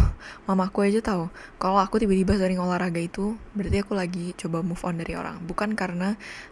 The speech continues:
aku pengen kayak glow up, terus buka-, buat mereka menyesal, bukan. Cuman, kalau aku ngeluarin energi aku buat olahraga, aku jadi capek. Karena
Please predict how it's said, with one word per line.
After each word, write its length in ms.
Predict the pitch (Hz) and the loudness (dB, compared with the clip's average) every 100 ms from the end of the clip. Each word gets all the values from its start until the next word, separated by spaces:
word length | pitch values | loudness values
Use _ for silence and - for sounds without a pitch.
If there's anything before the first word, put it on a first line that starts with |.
| - | -6
aku 240 | 185 202 | -4 0
pengen 240 | 175 175 180 | 0 0 -6
kayak 240 | - - | -8 -8
glow 240 | 170 160 | -6 -4
up, 160 | - 170 - | -4 -6 -8
terus 240 | - - - - 196 190 - | -12 -12 -14 -16 -14 0 2
buka-, 240 | - 196 | 2 -2
buat 240 | 175 175 175 | -2 -2 -2
mereka 240 | 170 175 | -4 -4
menyesal, 320 | 170 175 170 | -4 -6 -4
bukan. 400 | 165 180 160 165 - - - - | -4 -2 -2 -4 -12 -18 -18 -18
Cuman, 480 | - 196 190 208 247 - - - - - | -4 0 0 -2 -6 -14 -20 -20 -14 -4
kalau 160 | 180 170 | 0 0
aku 320 | 165 - 208 | -2 -2 -2
ngeluarin 400 | 202 180 175 - | 0 -2 -4 -6
energi 480 | 165 165 151 165 156 | -4 -4 -6 -6 -6
aku 320 | 151 - 165 | -6 -8 -6
buat 160 | 170 | -6
olahraga, 640 | - 160 160 156 165 170 202 - - - - - | -4 -6 -6 -4 -4 -4 -6 -10 -20 -20 -20 -6
aku 160 | 185 220 | 0 2
jadi 240 | 214 185 | 2 0
capek. 320 | 190 - 160 - | -6 -6 -6 -4
Karena 160 | 240 | -4